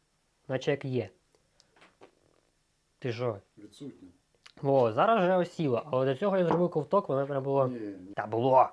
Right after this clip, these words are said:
Speaker 1: Ой, блін, обпікся. Я, знаєте, що я розумію? Я знаю точно,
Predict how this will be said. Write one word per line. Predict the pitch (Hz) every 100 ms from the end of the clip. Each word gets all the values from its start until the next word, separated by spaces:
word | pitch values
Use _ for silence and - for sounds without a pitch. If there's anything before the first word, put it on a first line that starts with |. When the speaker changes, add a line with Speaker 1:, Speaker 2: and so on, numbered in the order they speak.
| - 170
Speaker 1:
Ой, | 117
блін, | 104 107 104
обпікся. | 104 - 113 - 113 -
Я, | 151 190
знаєте, | 139 123 165 185 151
що | -
я | 131
розумію? | 123 117 117 110 104 - -
Я | 131
знаю | 135 160 156
точно, | 156 147 127 - 104